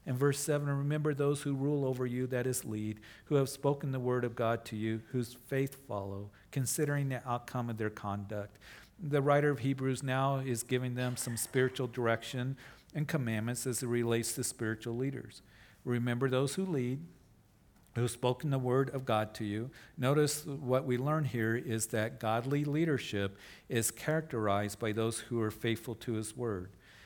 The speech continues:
It's not only teaching it, but having godly conduct, in other words, being obedient to what the word of God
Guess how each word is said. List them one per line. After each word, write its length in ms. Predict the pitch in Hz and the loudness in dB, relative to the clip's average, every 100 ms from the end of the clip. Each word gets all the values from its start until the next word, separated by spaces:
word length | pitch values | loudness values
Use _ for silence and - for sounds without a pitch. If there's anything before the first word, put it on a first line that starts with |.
| - 117 | -6 -4
It's 180 | 107 | -2
not 200 | 127 127 | 2 2
only 320 | 147 147 139 123 | 2 2 2 0
teaching 540 | - 185 196 113 95 | 0 0 0 -4 -4
it, 320 | 92 101 - - _ - - - | -4 -8 -14 -20 _ -20 -20 -10
but 160 | - 117 | -2 0
having 380 | 127 123 127 113 | 2 2 -2 -2
godly 360 | 123 120 123 127 | 2 2 2 -2
conduct, 680 | - 151 151 117 107 - - | -2 -2 -2 0 -2 -2 -6
in 160 | 117 123 | -2 0
other 160 | 127 | 0
words, 240 | 113 113 104 | 0 0 -2
being 260 | 117 117 | -4 -2
obedient 500 | 117 113 139 147 107 | -2 0 0 0 -2
to 100 | - | -4
what 200 | 101 98 | -4 -4
the 80 | 107 | -4
word 200 | 95 95 | -4 -2
of 100 | 95 | -4
God 340 | 98 92 95 | -2 0 0